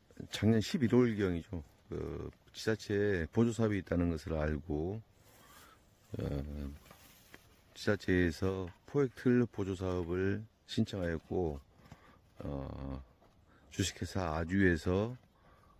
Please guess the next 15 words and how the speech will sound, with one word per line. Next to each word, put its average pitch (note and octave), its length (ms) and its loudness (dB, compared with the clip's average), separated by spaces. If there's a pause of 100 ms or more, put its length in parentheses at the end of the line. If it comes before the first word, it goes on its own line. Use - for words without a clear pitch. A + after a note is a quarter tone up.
(320)
멧돼지 F2 360 4
포획틀을 A#2 880 2 (460)
직접 F#2 360 -4
설치해 A#2 720 -2 (1120)
주셨습니다. D#2+ 800 0 (1200)
이 A#2 100 4
포획틀은 C#3 880 0 (840)
아주 B2 220 2
튼튼하게 F3+ 520 4
제작되었고, G2+ 960 0 (100)
보시는 G2+ 300 0
것 F#2+ 120 0
같이 F2 520 -2
한번 A#2+ 440 6
들어가면 F2+ 720 2